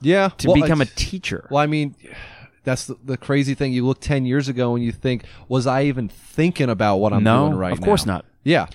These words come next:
Speaker 1: I
Speaker 2: I
Speaker 1: mean,
Speaker 2: mean,
Speaker 1: w-
Speaker 2: to me, if you ask me, "Where, where are you gonna be in twenty thirty?" I don't know. I mean, I got some
Speaker 1: Yeah.
Speaker 2: things that I would like to continue to be constants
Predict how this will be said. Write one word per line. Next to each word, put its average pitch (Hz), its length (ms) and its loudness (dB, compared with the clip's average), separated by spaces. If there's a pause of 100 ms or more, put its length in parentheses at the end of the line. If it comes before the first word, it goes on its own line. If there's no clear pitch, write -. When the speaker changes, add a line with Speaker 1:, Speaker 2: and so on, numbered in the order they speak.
Speaker 1:
I 135 40 0
Speaker 2:
I - 20 2
Speaker 1:
mean, 160 120 0
Speaker 2:
mean, 165 100 4
Speaker 1:
w- 170 80 0
Speaker 2:
to 170 60 4
me, 175 180 2
if 139 100 -2
you 147 100 2
ask 131 220 0
me, 127 100 2
"Where, 127 580 2
where 127 200 4
are 143 40 6
you 131 80 2
gonna 117 140 0
be 113 80 0
in 95 80 -2
twenty 101 240 -2
thirty?" 104 500 0 (680)
I 90 160 -16
don't 101 480 2
know. 143 240 2
I 123 80 -4
mean, 135 140 2
I 143 60 2
got 127 120 2
some 135 100 2
Speaker 1:
Yeah. 135 60 2
Speaker 2:
things 143 180 4
that 117 100 4
I 117 80 4
would 104 220 -4
like 113 220 0
to 113 100 -6
continue 113 360 -2
to 95 60 -4
be 92 120 -2 (160)
constants 123 720 -4